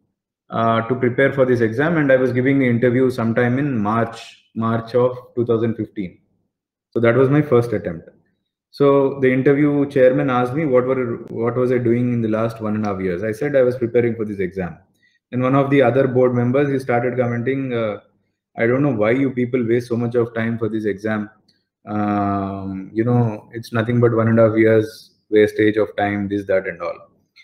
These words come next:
You know, I had expected that question, but they didn't ask me to respond. Had I, had they asked me to respond, I would have responded.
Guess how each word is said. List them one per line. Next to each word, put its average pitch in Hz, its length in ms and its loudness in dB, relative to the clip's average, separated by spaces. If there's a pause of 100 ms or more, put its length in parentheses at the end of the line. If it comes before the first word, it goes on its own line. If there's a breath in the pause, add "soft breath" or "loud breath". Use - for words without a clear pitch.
(220 soft breath)
You 131 120 6
know, 151 100 6
I 135 220 6
had 143 340 2
expected 143 680 2
that 131 220 2
question, 120 600 -4 (400)
but 139 160 2
they 143 80 4
didn't 151 220 2
ask 131 280 2
me 156 120 2
to 139 100 2
respond. 113 420 -2
Had 120 260 0
I, 139 220 2
had 123 260 -2
they 131 240 0
asked 123 280 -2
me 147 120 0
to 143 100 -6
respond, 127 360 -2
I 131 60 2
would 123 140 0
have 120 100 0
responded. 104 600 -6